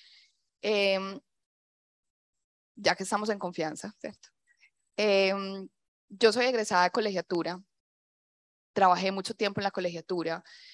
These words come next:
y cuando llegué al Pascual Bravo me enfrenté a una realidad que, que impacta, ¿sí? Y impacta de momento.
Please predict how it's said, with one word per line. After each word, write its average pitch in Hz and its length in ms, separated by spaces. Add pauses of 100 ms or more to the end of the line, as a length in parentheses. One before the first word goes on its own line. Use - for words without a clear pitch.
(340)
y 190 580
cuando 202 260
llegué 196 200
al 190 100
Pascual 240 360
Bravo 214 500 (1120)
me 220 140
enfrenté 208 400
a 196 40
una 202 200
realidad 185 680 (180)
que, 180 520 (720)
que 208 80
impacta, 180 500 (1040)
¿sí? 185 300
Y 226 220
impacta 202 480
de 202 80
momento. 175 480